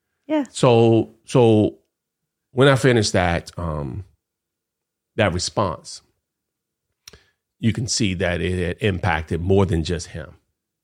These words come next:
Speaker 1: Mm-hmm. Mm-hmm.
Speaker 2: Right? You were in the
Speaker 1: Yes.
Speaker 2: room. Would you say the
Speaker 1: Yes,
Speaker 2: same thing?
Speaker 1: absolutely. No, people were in tears.
Speaker 2: Yeah.
Speaker 1: 'Cause it really makes you self-reflect and it really makes you think. 'Cause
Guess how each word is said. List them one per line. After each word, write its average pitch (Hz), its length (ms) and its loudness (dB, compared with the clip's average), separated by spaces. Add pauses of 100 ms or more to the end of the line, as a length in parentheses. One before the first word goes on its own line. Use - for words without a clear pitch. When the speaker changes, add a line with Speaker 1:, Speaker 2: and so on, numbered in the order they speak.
(320)
Speaker 1:
Mm-hmm. 202 320 -14 (520)
Mm-hmm. 254 220 -4
Speaker 2:
Right? 92 160 -4
You 107 140 -2
were 226 60 4
in 214 100 2
the - 60 0
Speaker 1:
Yes. 87 60 -2
Speaker 2:
room. 87 140 -2
Would 85 120 -6
you 92 60 -10
say 92 160 -4
the 87 80 -2
Speaker 1:
Yes, 101 180 0
Speaker 2:
same 90 80 -6
thing? 98 140 -6
Speaker 1:
absolutely. 220 520 -2 (300)
No, 403 80 -2
people 440 220 4
were 415 100 2
in 392 80 0
tears. 302 560 0 (180)
Speaker 2:
Yeah. 85 400 -10 (480)
Speaker 1:
'Cause 262 100 2
it 269 80 4
really 302 220 4
makes 277 280 0
you 269 140 2
self-reflect 233 680 0
and 214 100 0
it - 20 0
really 233 200 2
makes 220 260 -4
you 202 100 -2 (140)
think. - 480 -4 (680)
'Cause 226 280 0